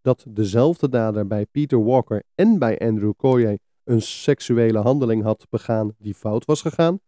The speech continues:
werden deze twee moorden ook werkelijk gezien als moord op voorbedachte raden. Voor het eerst gingen de drie onderzoeksteams bij elkaar zitten en de moorden op Walker, Bradley, Collier en Dunn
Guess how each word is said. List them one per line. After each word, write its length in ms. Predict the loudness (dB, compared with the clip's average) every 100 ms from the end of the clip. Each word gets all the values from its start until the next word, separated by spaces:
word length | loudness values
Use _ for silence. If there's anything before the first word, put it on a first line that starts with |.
| _ _
werden 320 | 4 4 4 2
deze 360 | 2 2 0
twee 260 | -2 0 2
moorden 420 | 2 2 0 -2
ook 220 | -2 -2 0
werkelijk 440 | 0 0 -2 -4
gezien 400 | -4 0 0 0
als 200 | 0 0
moord 420 | 4 6 6 4 _
op 160 | -4 -4
voorbedachte 640 | 0 0 0 0 -2 2
raden. 400 | 2 4 2 -2 -6 _ _ _ _ _ _ _ _
Voor 140 | 4 4
het 140 | 4
eerst 480 | 0 2 2 0 -10 -10
gingen 340 | -2 2 2
de 140 | 0
drie 320 | 0 0 -2 0
onderzoeksteams 920 | -2 -2 -4 -10 -8 -4 -2 -4 -4
bij 140 | -2
elkaar 440 | -2 0 2 2
zitten 360 | 2 0 -2 -6 _ _
en 140 | 2
de 80 | 4
moorden 400 | 6 6 4 2
op 180 | -2 -2
Walker, 560 | 2 2 2 0 -2 -2
Bradley, 520 | 4 6 4 -2 -6 0
Collier 520 | 4 6 6 2 0
en 200 | 0 0
Dunn 300 | 2 0 -2